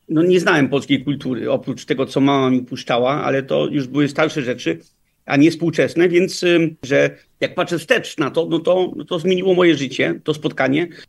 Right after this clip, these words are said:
a można powiedzieć, że zmieniło ta-, chyba wspólnie nam tak życie, że już stworzyliśmy ponad sto pięćdziesiąt piosenek razem wspólnych, no i, no i, no i się przyjaźnimy i, i wydaliśmy płytę razem, co, co jest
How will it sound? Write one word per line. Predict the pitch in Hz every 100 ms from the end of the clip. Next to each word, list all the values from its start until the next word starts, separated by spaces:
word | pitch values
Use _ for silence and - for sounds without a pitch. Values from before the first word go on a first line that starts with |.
| -
a |
można | 151 147
powiedzieć, | 147 170 170 147
że | 156 160 151 143 _ _ _ _ _
zmieniło | - 139 180 175 151
ta-, | 151 170 170 _ - 135
chyba | - 135
wspólnie | - - 247 170
nam | 139 - 143 147 139
tak | 147 123
życie, | 135 131 202
że | 190 180 - -
już | - 156
stworzyliśmy | - - 156 175 160 147
ponad | 151 147
sto | -
pięćdziesiąt | 143 147 143 127
piosenek | 131 - 156 175
razem | 185 160
wspólnych, | 180 175 175 160 160 - - -
no | 143
i, | 151 143 - 156
no | 151
i, | 143 135
no | 135
i | 143
się | 135 143
przyjaźnimy | - 147 139 160 190 180
i, | 165 147 147 -
i | 170
wydaliśmy | 151 185 196 208 - 202
płytę | 254 214
razem, | 147 131 131 -
co, | -
co | 135 151
jest | 147